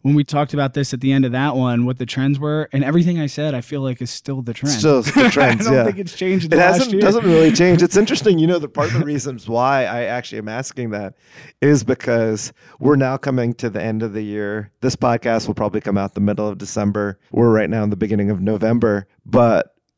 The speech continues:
Speaker 2: uh, people have been asking me, "What do you think are the major trends for next year?" I wrote actually a LinkedIn article that was actually pretty popular about this last year. And I looked at it, I'm like, most of those trends are still the same.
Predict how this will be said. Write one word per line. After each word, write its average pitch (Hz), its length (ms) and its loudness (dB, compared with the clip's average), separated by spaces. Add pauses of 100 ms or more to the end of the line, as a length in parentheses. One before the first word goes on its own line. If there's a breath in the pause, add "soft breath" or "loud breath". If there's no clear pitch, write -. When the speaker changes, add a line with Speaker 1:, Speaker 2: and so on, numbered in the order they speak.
Speaker 2:
uh, 120 160 0
people 139 320 0
have 117 180 2
been - 100 -4
asking 123 440 -4
me, 110 160 -2
"What 107 260 -4
do 120 80 -6
you 117 60 -4
think 113 180 -6
are 113 80 -2
the 98 240 -8
major 107 400 -4
trends 107 420 -6
for 104 140 -8
next 95 340 -10
year?" 131 300 0 (440 soft breath)
I 131 80 4
wrote 139 320 6
actually 107 340 -4
a 110 60 -2
LinkedIn 113 360 -4
article 101 640 -2 (140)
that 117 140 2
was 113 180 0
actually 147 280 -6
pretty 104 260 -6
popular 107 580 -8 (260 soft breath)
about 110 360 -2
this - 200 -10
last 113 380 -4
year. 110 180 -4 (240 loud breath)
And - 80 -4
I 131 60 0
looked 151 240 -4
at 135 140 -2
it, - 20 -2
I'm 123 140 -4
like, 127 340 -8 (400)
most 143 300 0
of 190 60 4
those 160 140 4
trends 156 300 2
are 135 60 -4
still 131 240 0
the 123 100 -4
same. 139 360 -4